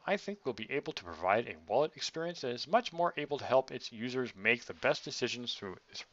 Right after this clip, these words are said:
rapidly evolving Web three wallet landscape, end quote. Although ConsenSys did not con-, disclose the terms of the acquisition,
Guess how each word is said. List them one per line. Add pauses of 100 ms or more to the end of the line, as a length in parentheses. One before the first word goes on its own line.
rapidly
evolving
Web
three
wallet
landscape, (600)
end
quote. (720)
Although
ConsenSys
did
not
con-, (400)
disclose
the
terms
of
the
acquisition,